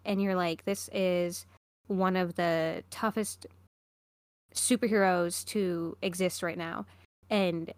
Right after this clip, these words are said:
he still has these moments of emotional weakness and vulnerability where he has to go talk to somebody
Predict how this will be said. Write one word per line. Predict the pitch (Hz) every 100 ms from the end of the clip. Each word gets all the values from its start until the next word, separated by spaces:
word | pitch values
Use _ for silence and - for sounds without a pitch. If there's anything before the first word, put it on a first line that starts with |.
| _ _ _ -
he | - 220
still | - - 214 190
has | 185 185
these | 196 190
moments | 190 180 175 -
of | 185
emotional | 180 175 170 180 165
weakness | 165 170 165 160 -
and | 185
vulnerability | 175 170 170 160 165 160 170
where | 170
he | 175
has | 175 175 -
to | 196
go | 170
talk | - - 170 -
to | 208
somebody | 262 247 269 294